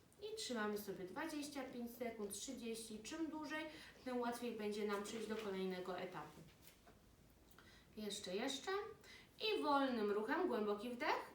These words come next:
i przy wydechu pochylamy się jeszcze odrobinkę niżej. I zatrzymujemy,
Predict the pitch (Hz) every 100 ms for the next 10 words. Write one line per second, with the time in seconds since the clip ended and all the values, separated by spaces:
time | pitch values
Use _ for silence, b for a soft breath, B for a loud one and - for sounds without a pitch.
0 | - 277 254 262 - - 339 403 392 381
1 | 359 339 339 330 B B B - - 294
2 | 330 339 339 320 302 294 294 285 - 247
3 | 226 233 262 - 359 359 311 247 285 254
4 | 233 240 247 226 208 185 170 170 B B
5 | B 370 349 359 - 294 269 233 175 170